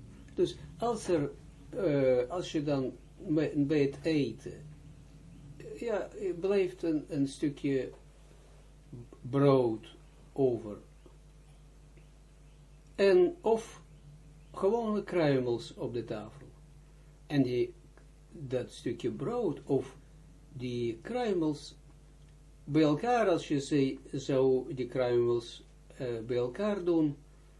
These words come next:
eh, dat zij een zo groot, zouden, zo'n, zo'n groot, eh, stuk zou worden als, eh, een olijfje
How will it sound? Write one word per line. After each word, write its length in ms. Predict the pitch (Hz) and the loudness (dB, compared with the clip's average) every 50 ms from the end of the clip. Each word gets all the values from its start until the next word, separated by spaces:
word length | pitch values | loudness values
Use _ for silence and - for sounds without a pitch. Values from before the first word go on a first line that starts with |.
| - - - - - - - | -20 -20 -20 -20 -20 -16 -10
eh, 580 | - 147 135 131 131 127 123 120 120 120 117 113 110 - - | -6 -2 0 0 0 0 0 0 -2 -2 -4 -6 -8 -8 -10
dat 280 | - 139 143 135 131 - | -8 -4 -4 -4 -4 -4
zij 580 | - 135 127 123 120 120 113 110 110 107 107 - - - - - - - - - - - - - - - - - - - - | -4 -2 -2 0 2 0 0 0 -2 -4 -6 -12 -16 -20 -20 -20 -20 -20 -20 -20 -20 -20 -20 -20 -20 -20 -20 -20 -20 -16 -10
een 320 | - 127 123 120 117 113 - | -4 -2 -2 -2 -2 -4 -8
zo 540 | - - - 165 160 147 139 131 127 - - | -12 -4 2 4 4 6 6 4 4 0 -2
groot, 600 | - - - 135 131 131 127 123 123 117 113 - - - | -6 -6 -2 2 4 4 6 6 4 2 0 -2 -8 -12
zouden, 640 | - 123 110 131 127 113 113 107 113 113 110 101 - - - | -12 -8 -4 -2 -2 0 0 0 -2 -2 -2 -4 -6 -8 -14
zo'n, 440 | - 117 117 117 117 117 117 110 101 | -14 -10 -8 -6 -4 -4 -4 -4 -4
zo'n 360 | - 127 110 113 110 110 - - - - | -4 -4 -2 -2 -2 -4 -6 -10 -14 -12
groot, 520 | - - 123 120 117 120 120 117 113 - - - - - - - - - - - - - - - | -8 -4 -2 0 0 0 0 -2 -2 -6 -12 -20 -20 -20 -20 -20 -20 -20 -20 -20 -20 -20 -18 -14
eh, 460 | - 117 117 113 113 113 113 110 113 110 - - | -10 -8 -8 -6 -6 -6 -6 -8 -8 -10 -12 -14
stuk 420 | - - - 135 113 107 - - - | -14 -8 -6 -6 -6 -6 -8 -16 -16
zou 440 | - 151 117 - 123 113 113 113 110 | -14 -12 -8 -6 -4 -2 -2 -2 -2
worden 440 | 113 113 110 107 107 113 110 107 - | -2 -4 -4 -4 -4 -4 -4 -4 -4
als, 500 | - 151 143 135 - - - - - - - - - - - - - - - - - - - - | 0 2 2 2 2 -2 -6 -12 -16 -18 -20 -20 -20 -20 -20 -20 -20 -20 -20 -20 -20 -20 -20 -16
eh, 540 | - - 131 131 127 123 123 123 123 120 120 123 - - - - - - - - - - - - - - - - - - - - - - - - - | -10 -6 -4 -4 -2 -2 -2 -2 -4 -4 -4 -6 -10 -16 -20 -20 -20 -20 -20 -20 -20 -20 -20 -20 -20 -20 -20 -20 -20 -20 -20 -20 -20 -20 -20 -18 -10
een 320 | - 139 131 127 123 - | -6 -4 -2 -2 -4 -2
olijfje 720 | - 156 190 226 262 262 254 226 208 - - 208 196 196 | 0 2 4 4 4 2 2 0 -4 -6 -4 -4 -4 -4